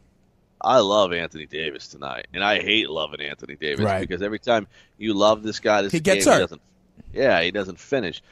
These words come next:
Speaker 1: They're twenty-ninth, twenty-eighth, and twenty-fourth in defensive metrics across the league against the center position.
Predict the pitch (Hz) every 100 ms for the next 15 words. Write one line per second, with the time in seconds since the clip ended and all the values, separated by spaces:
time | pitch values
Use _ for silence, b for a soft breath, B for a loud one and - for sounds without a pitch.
0 | b b _ 151 180 - - 170 196 170
1 | 120 110 113 123 - - - 170 175 -
2 | 95 98 101 - 117 - - 135 139 -
3 | 151 147 104 101 98 123 120 107 95 110
4 | 113 - 90 - _ 104 104 - 101 104
5 | 90 98 90 - - 120 98 76 65 -
6 | -